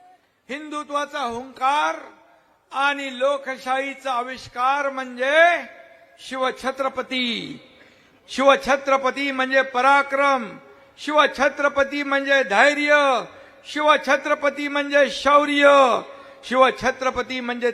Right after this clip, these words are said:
त्याग, शिवछत्रपती म्हणजे समर्पण, शिवछत्रपती म्हणजे दूरदृष्टी, शिवछत्रपती म्हणजे युद्धनीती,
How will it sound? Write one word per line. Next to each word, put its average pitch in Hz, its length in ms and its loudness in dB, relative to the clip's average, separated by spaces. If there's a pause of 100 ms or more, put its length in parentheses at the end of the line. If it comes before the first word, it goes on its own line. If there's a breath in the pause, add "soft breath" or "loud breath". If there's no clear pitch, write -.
त्याग, 240 600 8 (540 loud breath)
शिवछत्रपती 269 960 -2
म्हणजे 262 360 0
समर्पण, 277 880 2 (480 loud breath)
शिवछत्रपती 269 1080 0
म्हणजे 254 380 -2
दूरदृष्टी, 240 1120 -4 (380 loud breath)
शिवछत्रपती 285 1000 -2
म्हणजे 277 720 0
युद्धनीती, 285 1300 -2